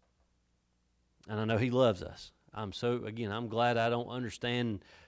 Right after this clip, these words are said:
uh, his ways, 'cause they're, they're greater than our ways. I know that. Small sins don't, I don't think there is such a thing as small sin. We might think there is, but according to God, there's not. Secondly,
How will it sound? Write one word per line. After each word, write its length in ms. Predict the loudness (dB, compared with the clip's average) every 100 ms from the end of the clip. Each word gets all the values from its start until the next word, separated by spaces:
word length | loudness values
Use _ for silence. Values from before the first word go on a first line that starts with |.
| _ _ -4
uh, 140 | 0
his 260 | 4 4 8
ways, 520 | 10 10 6 -2 -10 _ _ _
'cause 120 | -12 -6
they're, 220 | -4 -4
they're 180 | -6 0
greater 340 | 2 4 4
than 100 | 4
our 200 | 4 6
ways. 240 | 4 2
I 100 | 2
know 200 | 2 2
that. 340 | 2 2 0 -4 -20 -20 _
Small 380 | 0 8 12 12
sins 300 | 10 6 6
don't, 260 | 4 4 -2 _ -20 _ -4
I 80 | 4
don't 200 | 4 4
think 320 | 4 4 4
there 180 | 6 8
is 160 | 8 6
such 220 | 4 2
a 40 |
thing 300 | 0 2 2
as 100 | 0
small 320 | -2 -2 0 0
sin. 340 | -4 -8 -8 -16 _ _ _ _ _ _ _ _ _
We 120 | 0 4
might 280 | 4 2 0
think 240 | -2 -2
there 160 | 0 0
is, 240 | 0 -2
but 160 | -4 -6
according 300 | -4 -6 -4
to 40 |
God, 320 | 0 0 0
there's 240 | -4 -6 -4
not. 240 | -6 0
Secondly, 540 | 4 4 4 -4 -4